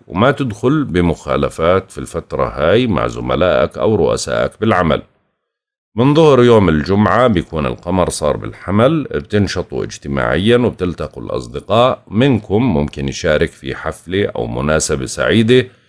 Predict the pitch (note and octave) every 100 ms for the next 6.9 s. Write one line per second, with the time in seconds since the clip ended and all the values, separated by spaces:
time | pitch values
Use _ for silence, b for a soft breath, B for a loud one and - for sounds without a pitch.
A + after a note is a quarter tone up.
0 | b b b - D3 C3 D3 A2+ A2 D#2
1 | F2 - C2+ C#2 D2+ - G2 G#2+ - -
2 | C2 - C2 B1+ C2+ D2 B1+ A#1 C2+ F2
3 | F2+ F#2+ A2 G#2+ - - D#3 B2+ - C2
4 | A#1 - G#2 F2+ C#2+ C2+ A#1+ A1 B1+ F#2
5 | F2 F2+ C#2 A#1+ A#1+ A#1+ A#1+ D#2+ G2 -
6 | D#2 - A#1+ E2+ - A#2 A2 B2